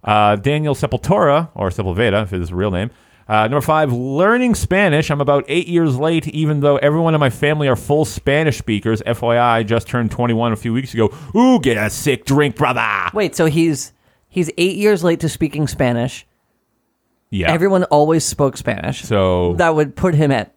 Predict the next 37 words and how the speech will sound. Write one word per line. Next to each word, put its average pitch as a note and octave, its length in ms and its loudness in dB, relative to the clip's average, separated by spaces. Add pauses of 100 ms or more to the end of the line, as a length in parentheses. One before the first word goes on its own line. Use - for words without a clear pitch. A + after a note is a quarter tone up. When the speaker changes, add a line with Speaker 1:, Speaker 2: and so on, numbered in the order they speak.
(100)
Speaker 2:
the C3 240 -6
age C3 400 -2 (200)
eight. - 400 -6 (240)
Am C3+ 100 2
I B2+ 120 2
not C3+ 220 0
wrong? G3 300 2 (380)
Speaker 1:
What? G2+ 540 -4 (960)
Speaker 2:
If E3 240 -2
everybody, G3+ 420 2
if E3 140 0
he A3 460 -2
was F3+ 260 0
supposed G#3+ 260 0
to G#3 80 0
speak F#3+ 220 -4
Spanish C#3+ 640 0 (580)
when D3 160 0
he, C#3 140 0 (120)
you C#3 160 0
know, B2 220 0
like C#3+ 280 -2
everybody C3 340 2
else D3+ 340 0
in C3 80 0
his B2+ 140 0
family, A#2 480 -2 (220)
then D#3 100 4
he'd D#3 140 2
be D3+ 80 -2
doing D#3 220 2
it C#3+ 140 -2
for, - 160 -6 (300)
since C#3 220 -2
he A#2+ 60 -6
was A2+ 120 -6
born. A#2+ 500 -2